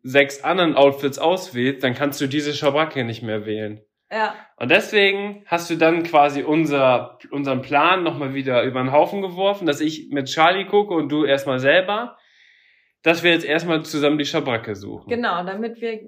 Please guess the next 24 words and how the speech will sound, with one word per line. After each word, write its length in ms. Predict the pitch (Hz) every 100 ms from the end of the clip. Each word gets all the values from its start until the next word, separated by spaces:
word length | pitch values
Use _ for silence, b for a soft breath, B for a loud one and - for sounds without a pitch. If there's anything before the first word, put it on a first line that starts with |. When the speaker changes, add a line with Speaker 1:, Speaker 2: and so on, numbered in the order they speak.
| - -
Speaker 2:
ich 220 | 240 -
dann 180 | 220 214
auch 200 | 220 226
genau 460 | 220 226 240 262
weiß, 300 | 233 233 233
welches 260 | 220 214 -
Reitoutfit 480 | 175 - 180 - 180
ich 160 | - 175
wähle. 100 | 170
Speaker 1:
Und 80 | 143
da 100 | 175
meinte 300 | 208 226 208
Jens 320 | 190 202 214
dann 180 | 185 170
ja 160 | 165 165
so, 320 | 170 175 B B _
„Ah 160 | 165 294 320
ja, 420 | 220 123 113 - _ _ _ _
also 340 | 147 160 135 123
Dennis 560 | 165 226 247 226 - -
guckt 260 | - 185 170
nach 200 | 151 139
dem 140 | 135
Pferd, 420 | - 160 202 254